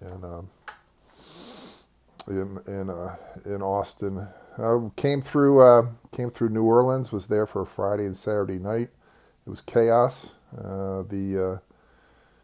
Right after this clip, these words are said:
mixed martial artist or U C F fighter Nate Diaz apparently was there Saturday night and got in a fight with somebody. I was in bed by then. Uh, ba-,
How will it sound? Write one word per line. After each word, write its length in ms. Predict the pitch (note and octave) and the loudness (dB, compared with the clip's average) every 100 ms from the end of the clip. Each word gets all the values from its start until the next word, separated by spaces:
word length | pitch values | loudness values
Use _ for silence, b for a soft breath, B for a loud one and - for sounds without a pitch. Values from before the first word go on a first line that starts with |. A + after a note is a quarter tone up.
| b - | b -8
mixed 300 | A2 A#2+ - | -6 -6 -8
martial 500 | G#2+ A2 A2+ - G2+ | -4 0 0 0 0
artist 460 | G#2 G#2+ A2+ - | 2 2 0 -2
or 180 | G2 F2+ | -4 -4
U 220 | F#2 G2+ | -2 -4
C 240 | G#2+ - G#2 | -4 -4 -2
F 120 | A2 | -2
fighter 380 | - G#2 G#2 G#2 | -2 -2 -2 -2
Nate 300 | F#2 G2+ - | -4 -6 -8
Diaz 480 | G2 G#2 A2 A2+ G#2+ | -4 -2 0 -2 -4
apparently 460 | - G#2+ A2 G#2+ | -10 -10 -10 -8
was 180 | G2+ G#2 | -10 -6
there 160 | G#2+ G#2 | -6 -6
Saturday 460 | - A2 G#2 G2+ | -6 -4 -4 -4
night 260 | F#2+ G#2 A2+ | -6 -6 -6
and 100 | G2+ | -6
got 140 | G2 | -6
in 60 | G2 | -8
a 40 | |
fight 300 | - - F#2+ | -10 -8 -6
with 120 | A2+ | -8
somebody. 440 | - A#2 A2+ A2+ A2 | -8 -8 -6 -4 -4
I 60 | |
was 200 | G#2 G#2 | -4 -6
in 100 | G2 | -10
bed 280 | F#2+ A2 G2+ | -6 -4 -4
by 100 | G2+ | -4
then. 300 | G#2 A2 G#2+ - b b b b _ - | -4 -4 -6 -12 b b b b _ -10
Uh, 360 | G2 G2 F#2+ G2+ - | -6 -6 -6 -8 -4
ba-, 220 | A#2 C3 | 2 2